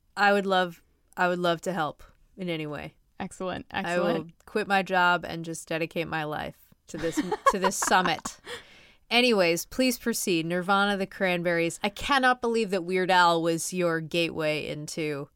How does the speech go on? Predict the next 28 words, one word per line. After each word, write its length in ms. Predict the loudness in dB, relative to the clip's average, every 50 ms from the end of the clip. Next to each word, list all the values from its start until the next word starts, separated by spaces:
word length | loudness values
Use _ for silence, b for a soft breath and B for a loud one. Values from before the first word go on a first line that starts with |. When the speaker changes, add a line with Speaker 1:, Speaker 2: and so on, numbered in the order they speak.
| _
Speaker 1:
into 240 | -6 -6 -4 0 2 4
Speaker 2:
I 100 | 4 4
kn-, 220 | 4 4 4 4
Speaker 1:
nineties 180 | 4 4 4 4
Speaker 2:
I 20 |
know, 220 | 6 6 6 6 4
Speaker 1:
grunge 40 | 4
Speaker 2:
it 60 | 4
Speaker 1:
rock. 200 | 4 6 6 4 2 0
Speaker 2:
is. 360 | -2 -6 -8 -12 -14 -14 -8 -6
Speaker 1:
It's 160 | -6 -4 -4
amazing. 560 | -4 -2 0 0 2 2 2 0 0 -2 -2 -2
Speaker 2:
It 140 | -2 -2 -4
is 280 | -4 -4 -6 -12 -16 -20 -12 -6
wild 500 | -4 -2 0 0 -2 -2 -4 -8 -10 -14 _
to 80 | -12 -12
think 220 | -10 -8 -10 -6
about 180 | -4 -2 0 0
after 240 | -2 -2 -4 -8 -10
the 140 | -10 -10 -6
fact. 380 | -6 -4 -4 -4 -6 -4 -2 0
Speaker 1:
I 100 | 2 4
knew 160 | 6 6 8
you 180 | 8 8 8 8
were 120 | 6 6
special, 480 | 4 2 2 2 4 4 4 4 4 4
Speaker 2:
Um, 60 | 4
Speaker 1:
Jenny. 540 | 4 4 4 4 4 2 2 2 0 -6